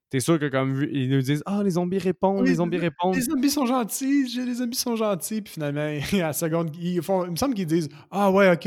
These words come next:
Speaker 2: ok. Puis à la seconde qu'ils passent la ligne, <laughs> il est
Speaker 1: Mhm.
Speaker 2: gone.
Speaker 1: Ah ouais, ben il est, il est massacre, là. C'est du overkill, là. C'est genre quarante-cinq balles par zombie, là, puis c'est, c'est très drôle.
Speaker 2: Ouais, c'est excellent, ça.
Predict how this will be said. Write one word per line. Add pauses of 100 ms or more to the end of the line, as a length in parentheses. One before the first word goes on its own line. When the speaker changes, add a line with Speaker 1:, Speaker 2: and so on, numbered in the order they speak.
Speaker 2:
ok.
Puis
à
la
seconde
qu'ils
passent
la
ligne,
<laughs>
il
est
Speaker 1:
Mhm. (240)
Speaker 2:
gone. (640)
Speaker 1:
Ah
ouais,
ben
il (100)
est, (140)
il
est
massacre,
là.
C'est
du
overkill,
là.
C'est
genre
quarante-cinq
balles
par
zombie,
là,
puis
c'est, (500)
c'est
très
drôle.
Speaker 2:
Ouais,
c'est
excellent,
ça.